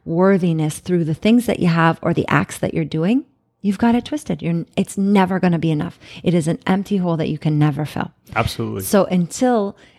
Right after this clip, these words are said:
Speaker 1: and we've all, you know, we, I see lots of people, we've all have that element of that little guy, the little girl in there that doesn't feel worthy or valuable. And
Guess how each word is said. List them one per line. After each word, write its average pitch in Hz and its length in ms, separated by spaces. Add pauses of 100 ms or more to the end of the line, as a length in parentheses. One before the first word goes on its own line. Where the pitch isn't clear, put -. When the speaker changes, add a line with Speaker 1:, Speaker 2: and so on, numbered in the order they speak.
Speaker 1:
and 247 160
we've 262 200 (120)
all, 262 300
you 247 140
know, 247 100
we, 247 240 (140)
I 233 240
see 262 480
lots - 340
of 226 80
people, 226 340
we've 165 280
all 196 420 (480)
have 208 540
that 175 260
element 180 640 (220)
of 165 140
that 170 180
little 185 340
guy, 170 420
the 165 100
little 170 260
girl 170 340
in 170 140
there 165 260
that 165 220 (440)
doesn't 185 320
feel 208 280
worthy 208 560
or 175 100
valuable. 175 640 (380)
And 180 300